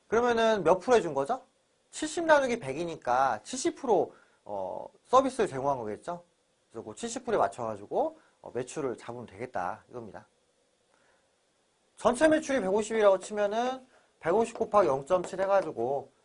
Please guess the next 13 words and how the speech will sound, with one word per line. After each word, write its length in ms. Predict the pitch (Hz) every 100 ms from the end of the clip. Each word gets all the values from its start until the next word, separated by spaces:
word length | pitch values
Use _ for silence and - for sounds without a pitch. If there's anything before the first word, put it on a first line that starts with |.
| _
매출을 400 | 139 156 196 180
백오 300 | 123 135 170
잡으면 380 | - 117 139 147
되겠죠. 480 | 92 92 90 - 78 _ _ _ _ _ _ _ _ _ _ _ _ _ _ _ 76
예. 120 | 80 _ _ _ _ _ _ _ _ _ _ _ _ _ _ _ _ _ _ -
진행률이 760 | - 196 233 339 330 311 285
중요하기 420 | - 185 196 175
때문에 640 | 175 147 139 170 180 101 - _ _ _
돈을 500 | - 165 226 302 320
얼마 380 | 143 147 214 247
받는지는 540 | 233 214 190 170 214
중요하지 440 | 226 147 151 151 175
않습니다. 880 | 110 - 135 107 80 78 151 262